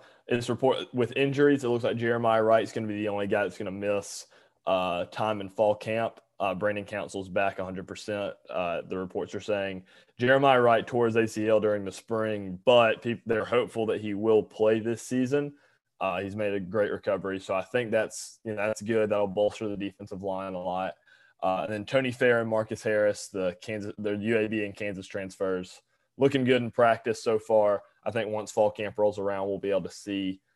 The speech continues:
how they can, how they can do. So definitely excited about that.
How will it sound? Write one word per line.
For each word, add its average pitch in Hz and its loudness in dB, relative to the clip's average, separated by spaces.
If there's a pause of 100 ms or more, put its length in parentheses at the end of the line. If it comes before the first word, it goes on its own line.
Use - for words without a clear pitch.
(140)
how 104 0
they 95 -2
can, 95 -8
how 98 -6
they 92 -2
can 90 -12
do. 87 -8 (360)
So 87 -8 (560)
definitely 117 0
excited 95 0
about 90 -4
that. 90 -4